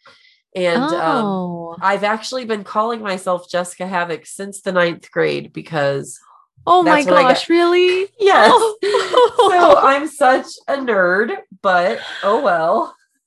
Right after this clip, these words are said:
Speaker 2: I love that.
Speaker 1: <laughs> Thank you.
Speaker 2: That's so sweet. Aw.
Speaker 1: And I actually got to meet Davey Havok on my thirty-first birthday.
Speaker 2: Get
Speaker 1: Sammy
Speaker 2: outta
Speaker 1: set it
Speaker 2: here.
Speaker 1: up and it was
Speaker 2: Aw.
Speaker 1: awesome. Yes,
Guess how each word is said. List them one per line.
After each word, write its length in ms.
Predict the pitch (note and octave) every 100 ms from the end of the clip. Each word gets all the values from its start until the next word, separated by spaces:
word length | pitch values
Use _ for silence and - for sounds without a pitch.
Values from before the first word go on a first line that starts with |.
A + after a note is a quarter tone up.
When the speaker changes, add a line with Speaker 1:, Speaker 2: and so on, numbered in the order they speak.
| G#4+ G#4+ F#4
Speaker 2:
I 140 | F#4
love 420 | F#4+ F#4+ F#4+ F#4+ G4+
that. 720 | E4 C4 A#3 G#3+ G#3 G#3 -
Speaker 1:
<laughs> 0 |
Thank 380 | - A3+ A3 - _
you. 140 | - -
Speaker 2:
That's 200 | - A4+
so 220 | - A4+ B4
sweet. 760 | - A4 C5+ B4+ A#4+ F4 D4 E4+
Aw. 580 | D4+ G#3+ G3 C4 A4+ C5 - - -
Speaker 1:
And 120 | G#3+
I 100 | A#3
actually 360 | B3+ - C#4
got 240 | A#3+ C4 B3
to 100 | C4+
meet 300 | B3 D#4+ C#4+
Davey 340 | A3 G#3 G3+ G3+
Havok 400 | F#3+ G3 A3+ A3+
on 140 | A3
my 120 | G#3+
thirty-first 680 | A3 A3+ A#3 A#3 A#3+ A#3+ A#3
birthday. 680 | - A#3+ D#4 - E3 D3+ D#3+
Speaker 2:
Get 60 | G3+
Speaker 1:
Sammy 200 | A#3+ G#3
Speaker 2:
outta 220 | F#3+ F#3
Speaker 1:
set 260 | F#3+ A3 -
it 140 | -
Speaker 2:
here. 80 | F3+
Speaker 1:
up 340 | E3+ F3+ G#3 -
and 140 | G3+
it 120 | G3 G3
was 100 | A3+
Speaker 2:
Aw. 160 | G#3
Speaker 1:
awesome. 760 | G3 F#3+ F#3 E3 F3 E3+ F#3 G3+
Yes, 380 | G3 F#3 D#3+ E3+